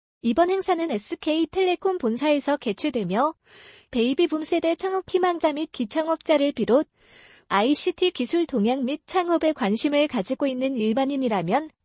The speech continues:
누구나 참가 가능하다. 최근 베이비붐 세대의 은퇴가 본격화됨에 따라 은퇴 후 창업에 대한 관심이 급증하고 있으나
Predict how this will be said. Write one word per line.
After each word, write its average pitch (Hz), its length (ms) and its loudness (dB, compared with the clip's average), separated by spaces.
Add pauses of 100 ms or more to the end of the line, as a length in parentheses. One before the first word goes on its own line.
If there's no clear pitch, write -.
누구나 311 360 0
참가 349 360 -2
가능하다. 208 720 -2 (560)
최근 359 400 0
베이비붐 285 540 0
세대의 339 400 2
은퇴가 240 500 0
본격화됨에 294 760 0
따라 226 440 0 (580)
은퇴 214 300 0
후 320 160 0
창업에 349 480 0
대한 294 240 0
관심이 220 480 0
급증하고 277 580 -4
있으나 220 540 -2